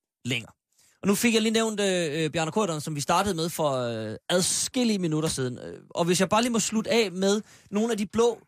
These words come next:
citater, bare lige for, for rundet, øh, Bjarne Corydon af også,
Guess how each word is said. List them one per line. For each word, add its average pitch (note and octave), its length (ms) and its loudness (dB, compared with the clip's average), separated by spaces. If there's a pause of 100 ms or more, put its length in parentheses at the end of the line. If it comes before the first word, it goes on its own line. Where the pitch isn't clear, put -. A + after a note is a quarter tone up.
citater, G3 420 -2
bare F3 140 0
lige F#3 80 -2
for, D#3+ 240 0
for E3 100 -6
rundet, D3+ 400 -4
øh, A#2 320 -4
Bjarne B2 200 -4
Corydon D#3 360 0
af D#3 160 -2
også, D3 280 -4